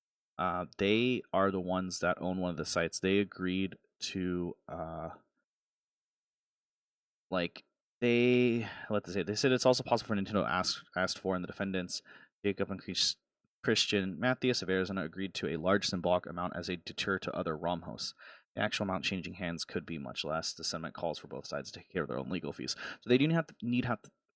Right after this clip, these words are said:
need to pay their own legal fees, which is interesting. Um, but yeah, so basically Jacob and Christian, they owned one of the biggest, like, rom sites or whatever. I guess these were the go-to places to download these type of games illegally. And they agreed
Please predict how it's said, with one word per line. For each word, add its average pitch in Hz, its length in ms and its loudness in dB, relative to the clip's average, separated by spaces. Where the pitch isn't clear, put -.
need 123 260 0
to - 160 2
pay 107 240 0
their 123 180 0
own 156 160 -4
legal 156 240 -4
fees, 147 280 -6
which 139 140 -6
is 139 100 -4
interesting. 131 540 -2
Um, 98 440 4
but 123 160 8
yeah, 101 140 8
so - 180 6
basically 117 540 4
Jacob 107 360 0
and 101 120 0
Christian, 98 360 0
they 95 220 0
owned 95 240 0
one 92 140 2
of 85 100 -2
the 85 80 -10
biggest, 90 500 0
like, 82 200 -4
rom 87 280 2
sites - 400 0
or 101 40 4
whatever. 101 240 6
I 87 60 4
guess 87 180 0
these 92 180 -4
were 92 80 0
the 95 80 2
go-to 80 380 -2
places 85 400 0
to 87 140 -4
download 92 480 0
these 107 120 -4
type 101 180 0
of 87 100 -6
games 92 280 -2
illegally. 92 500 -2
And 98 180 0
they 104 160 6
agreed 90 540 2